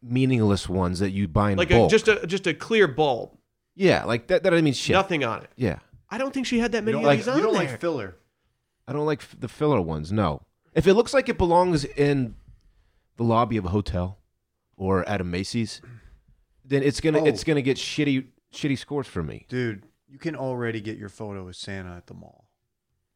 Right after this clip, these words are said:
Speaker 3: I saw it on Saturday.
Speaker 2: I was in a grocery
Speaker 3: Too
Speaker 2: store the
Speaker 3: early.
Speaker 2: other day. I was in a grocery store. I actually went to four grocery stores on Friday. Uh, we won't talk about that. And, uh, two of them were playing Christmas music, which just felt too early.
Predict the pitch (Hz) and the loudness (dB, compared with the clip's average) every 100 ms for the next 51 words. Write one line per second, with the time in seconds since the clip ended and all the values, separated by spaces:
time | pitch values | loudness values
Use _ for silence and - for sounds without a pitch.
0 | - 107 - 107 101 92 - 98 95 92 | -18 -10 -6 -4 -6 -10 -10 -10 -10 -12
1 | - - - 156 175 156 151 123 127 131 | -16 -20 -4 0 0 0 -2 -2 -4 -4
2 | 143 123 190 190 156 113 110 113 110 - | -6 0 4 6 6 2 -2 -6 -8 -14
3 | - 135 147 160 123 127 123 123 - 117 | -2 0 0 -2 -2 -2 -4 -10 -4 0
4 | 143 - 131 120 - 165 127 127 117 120 | 0 -2 -6 -6 -2 0 0 -2 -4 -8
5 | - 120 117 113 113 120 117 135 143 - | -6 -6 -6 -8 -6 -4 -4 -4 -6 -10
6 | 113 110 117 - 123 123 113 104 - 107 | -10 -8 -8 -8 -8 -8 -8 -10 -8 -8
7 | 113 _ _ _ _ _ 131 127 120 110 | -8 _ _ _ _ _ -6 -4 -2 -4
8 | - 220 320 262 175 151 185 165 135 131 | -4 -2 0 2 0 0 0 0 -2 -8
9 | - - 180 139 - 98 78 - - - | -8 -6 -4 -6 -6 -10 -12 -16 -20 -20
10 | _ _ _ 160 185 165 - - 170 - | _ _ _ -8 -6 -6 -6 -2 0 -2
11 | 240 240 247 269 | -4 -2 0 -2